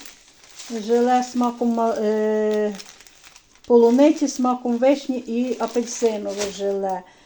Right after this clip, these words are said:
е, по десять п'ятдесят. Так, е,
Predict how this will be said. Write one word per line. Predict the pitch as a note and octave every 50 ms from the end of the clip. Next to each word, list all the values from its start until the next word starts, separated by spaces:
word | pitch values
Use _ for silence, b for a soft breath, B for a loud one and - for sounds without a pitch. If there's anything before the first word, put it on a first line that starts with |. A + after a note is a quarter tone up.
| b b b b _
е, | G#3 G3+ G3+ G3+ G3 G3 G3 F#3+
по | F#3+ - A3
десять | G#3+ A#3 A#3 B3 A#3+ - A#3+ - -
п'ятдесят. | - A#3+ G#3+ G3 A3 G#3 - - - G3 E3+ D#3 D3+ D3+ - _ _ b b b b b b b b _ _ _
Так, | - A3+ A3+ A3+ G#3 F#3+ F#3 F#3 F#3 F#3 - G3+
е, | G3+ G3 G3 F#3+ F#3+ F3+